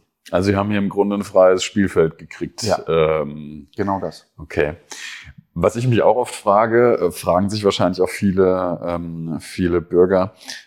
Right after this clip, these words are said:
Speaker 1: ähm, wie ernährt sich denn so ein Spitzenkoch wie Sie privat? Also <laughs> sieht man Sie auch mal irgendwie bei McDonald's im Dönerladen?
Speaker 2: <laughs>
Speaker 1: Was ist denn so Ihr Lieblingsessen? Ich meine, man kann ja nicht irgendwie täglich, äh,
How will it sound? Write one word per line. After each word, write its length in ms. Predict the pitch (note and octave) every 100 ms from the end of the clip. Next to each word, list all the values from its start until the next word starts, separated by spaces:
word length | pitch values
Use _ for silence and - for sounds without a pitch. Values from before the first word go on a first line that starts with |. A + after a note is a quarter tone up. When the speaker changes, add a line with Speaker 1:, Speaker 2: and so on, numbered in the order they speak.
| -
Speaker 1:
ähm, 280 | F2+ F2+ -
wie 120 | F#2 F2
ernährt 360 | F#2 F2 G2
sich 220 | - A2 -
denn 460 | G2 G#2 G2 - -
so 180 | - F2
ein 80 | F2+
Spitzenkoch 720 | - G#2 - G#2 - G2+ -
wie 80 | F#2
Sie 280 | - G2 A2+
privat? 680 | - F#2+ D2+ F2+ A2 D#2+ -
Also 200 | F2 E2+ -
<laughs> 120 | -
sieht 300 | - G2+ -
man 140 | G2
Sie 120 | G2 F#2
auch 160 | F2+
mal 220 | F#2 F2+
irgendwie 280 | D#2+ E2 E2+
bei 220 | D#2+ D2+
McDonald's 720 | D#2+ D#2+ _ E2+ D#2+ G#2+ D#3 -
im 240 | F#2 E2 -
Dönerladen? 920 | F#2 F2 F#2+ G#2+ A2 A2+ B2 C#3 D#3+ - -
Speaker 2:
<laughs> 180 | - -
Speaker 1:
Was 160 | A2
ist 140 | C3+ D3+
denn 120 | C#3
so 60 |
Ihr 160 | C3 G#2+
Lieblingsessen? 560 | G#2+ F#3+ A#2 - F#2 G#2+
Ich 80 | G#2
meine, 200 | G#2+ A#2
man 120 | A2+
kann 160 | B2+
ja 80 | A2
nicht 180 | A2+ -
irgendwie 280 | A2+ A2+ A2
täglich, 680 | A2+ A2+ A2+ A#2 - - D2+
äh, 400 | G#2 G#2+ G#2+